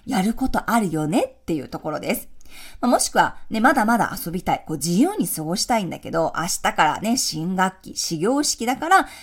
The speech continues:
現実を見なきゃいけないっていうこともあると思います。我が家もね、毎年、もう毎回、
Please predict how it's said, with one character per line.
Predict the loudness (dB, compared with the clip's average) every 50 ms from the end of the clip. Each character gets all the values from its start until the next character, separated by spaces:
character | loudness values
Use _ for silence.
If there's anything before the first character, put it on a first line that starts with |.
| -20 -10 -2
現 | 0 2 2 2
実 | 0 0 -2 0 0
を | 0
見 | 2 2 2
な | 0 0
き | 0 0
ゃ | -2
い | -2
け | -2 -2
な | -2 -2
い | -4
っ | -4
て | -6 -6
い | -6
う | -6
こ | -4 -2
と | -2 0
も | 2 2 2
あ | 2
る | 0 -2
と | -6 -10
思 | -10 -10 -10
い | -6
ま | -4 -4 -2
す。 | -4 -4 -10 -14 -20 -20 -20 -20 -6 0
我 | 2 4 4
が | 4
家 | 4 4
も | 2 0
ね、 | 0 2 0 0 -2 -4
毎 | -4 0 2 2 2 2
年、 | 0 -4 -4 -4 -6 -4 -2
も | -2 0
う | 2
毎 | 2 4 4 2 2 0
回、 | -4 -4 -4 -4 -6 -8